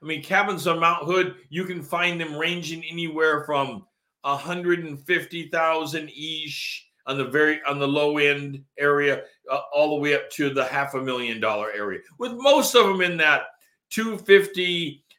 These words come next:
to four hundred area. So they're not extraordinarily cheap. They are a little less in a lot of cases than a home in town, but th-, there's still, it's a lot of money.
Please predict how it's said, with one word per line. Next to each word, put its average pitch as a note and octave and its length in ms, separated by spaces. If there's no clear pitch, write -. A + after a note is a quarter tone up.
to D3 320
four F3+ 320
hundred A2+ 640
area. F#2 420
So G#3 280
they're A#3 200
not D#4+ 360
extraordinarily F3 840
cheap. A#2+ 420
They G#3+ 220
are F3+ 400
a E3 80
little G#3 580
less D#3 540
in C#3+ 120
a C#3+ 80
lot D3 280
of C#3 100
cases C#3 460
than B2+ 400
a B2+ 100
home C#3 380
in B2+ 260
town, D#3 640
but D#3 200
th-, F3 180
there's F3+ 180
still, B3+ 340
it's G3 180
a E3+ 120
lot E3 460
of A#3 100
money. G3 500